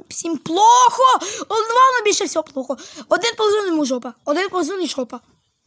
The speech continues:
Просто клікаємо по всім, тупо по всім клікаємо. Енергію качаємо, всім по всім клікаємо, давайте. Єсть, пробіття. Фу.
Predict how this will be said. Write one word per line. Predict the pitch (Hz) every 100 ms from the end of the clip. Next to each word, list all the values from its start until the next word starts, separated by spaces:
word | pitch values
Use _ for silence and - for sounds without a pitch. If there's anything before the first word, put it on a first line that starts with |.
| _ _ - - - -
Просто | - 381 -
клікаємо | - 392 - 381 294
по | 311
всім, | - 330 285
тупо | 339 370
по | -
всім | 285 - 294
клікаємо. | - 269 277 247 311 381 277
Енергію | 294 330 359 359 302
качаємо, | 330 349 349 339 320
всім | 277 330 311
по | 330
всім | 294 349 285
клікаємо, | 339 339 302 262
давайте. | 339 359 381 349 269 - _ - - 247
Єсть, | 254 381 440 - - -
пробіття. | 277 247 247 233 - 240 240 _ _ _ _ _ _ - - - _ _ _ _ _ _ _ _ _ _ _ - _ _ _
Фу. | - 403 415 330